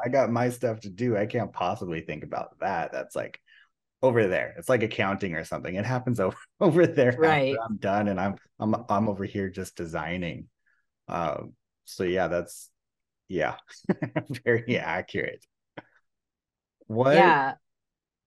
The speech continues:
Speaker 1: Oh, go ahead.
Speaker 2: Oh, no, you go ahead. You're gonna ask something.
Speaker 1: <laughs> Um, well, with the book, and I, and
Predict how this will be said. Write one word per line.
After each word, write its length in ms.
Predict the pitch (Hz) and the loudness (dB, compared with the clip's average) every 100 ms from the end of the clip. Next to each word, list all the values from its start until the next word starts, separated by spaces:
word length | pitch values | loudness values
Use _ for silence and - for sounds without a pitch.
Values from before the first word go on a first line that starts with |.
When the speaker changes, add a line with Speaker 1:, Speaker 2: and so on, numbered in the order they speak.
| - | -2
Speaker 1:
Oh, 80 | 127 | 0
go 140 | - | 2
ahead. 160 | 113 110 _ _ _ _ _ _ | -2 -2 _ _ _ _ _ _
Speaker 2:
Oh, 120 | 208 | 4
no, 300 | 220 196 180 147 | 6 4 0 -4
you 160 | 170 | -4
go 140 | 160 143 | -2 -2
ahead. 220 | 123 110 - _ _ _ | -2 -8 -16 _ _ _
You're 200 | 175 139 | -4 -4
gonna 200 | 143 123 | -4 -6
ask 180 | 113 - | -10 -10
something. 420 | - 147 - 226 151 | -10 -10 -10 -8 -4
Speaker 1:
<laughs> 40 | - - - 92 - | -4 -6 -14 -16 -8
Um, 520 | 120 135 127 107 95 87 _ _ _ _ _ _ _ _ _ - | 0 4 4 2 -2 -10 _ _ _ _ _ _ _ _ _ -16
well, 500 | 110 95 120 139 139 135 | -14 -6 -2 -2 -2 -4
with 340 | 127 147 143 | 2 2 2
the 100 | 151 | -2
book, 440 | 120 143 147 - | 0 2 2 0
and 120 | - 113 | -6 -4
I, 200 | 117 120 - | -4 -4 -6
and 480 | 110 107 101 98 | -4 0 0 -2